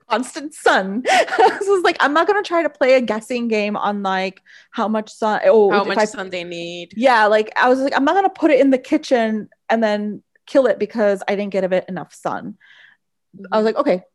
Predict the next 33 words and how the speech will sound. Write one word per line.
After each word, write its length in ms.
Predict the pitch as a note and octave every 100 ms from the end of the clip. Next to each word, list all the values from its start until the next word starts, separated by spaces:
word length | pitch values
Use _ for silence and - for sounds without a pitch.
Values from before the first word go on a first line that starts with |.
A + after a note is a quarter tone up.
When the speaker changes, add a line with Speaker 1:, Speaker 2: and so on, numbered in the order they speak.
| -
Speaker 1:
let 160 | A#3+ B3+
them 180 | B3+
stay 440 | A#3+ - A#3+ A3 G#3+
closer 480 | G#3+ G#3+ G3+ G#3 F#3+
to 320 | - A3 G#3
the 100 | G3
window 420 | F#3+ G3 G#3+ B3
so 140 | B3 G3
that 160 | F#3
they 100 | F3+
can 240 | F3 G3+ F#3
get 180 | F3
all 180 | - F3
of 100 | E3+
the 80 | F3
sun 220 | - E3
that 140 | D#3+ E3+
they 180 | E3
need." 460 | F3 E3+ - A2 F#3 - - - _
So 300 | - G#3 -
I, 160 | F3+ -
I, 200 | A#3 G#3+ -
I 80 | A3+
created 360 | A3+ C4 C#4 C#4
a 40 |
lot 160 | A#3 G#3
of 80 |
insurance 480 | G3+ F#3 - F#3 F#3+
policies 600 | - F3 F3+ - F#3+ F#3
with, 180 | - E3+ D#4+
Speaker 2:
<laughs> 80 | -
Speaker 1:
with 180 | F#3+ F#3
my 100 | F3